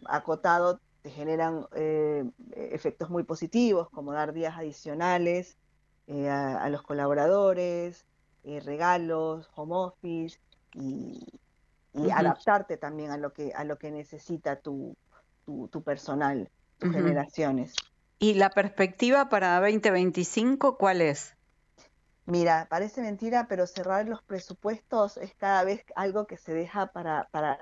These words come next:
Speaker 1: para lo último de lo último. En el último sondeo que hicimos, solamente,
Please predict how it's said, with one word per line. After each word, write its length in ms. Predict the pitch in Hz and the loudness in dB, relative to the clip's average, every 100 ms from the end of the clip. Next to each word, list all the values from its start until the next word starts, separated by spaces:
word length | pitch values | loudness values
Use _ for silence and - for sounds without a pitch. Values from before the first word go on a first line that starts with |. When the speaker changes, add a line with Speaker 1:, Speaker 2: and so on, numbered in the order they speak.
| - | -6
Speaker 1:
para 180 | 160 160 | 0 2
lo 160 | 170 196 | 4 4
último 520 | 262 285 285 294 240 | 4 0 -4 -4 -2
de 120 | 208 | -2
lo 120 | 185 196 | -4 -4
último. 560 | 214 226 294 254 202 _ _ - | -6 -6 -4 -2 -4 _ _ -10
En 180 | 190 202 | -6 -2
el 100 | 233 | -2
último 380 | 302 - 311 247 | -2 -2 -2 -2
sondeo 480 | 196 185 202 247 | -4 -2 -2 -2
que 80 | 247 | -2
hicimos, 600 | 185 - 220 240 240 202 _ _ _ | -6 -6 -2 0 0 -4 _ _ _
solamente, 1000 | _ 285 320 302 240 254 330 - 370 | _ 0 0 0 0 0 -2 -6 -8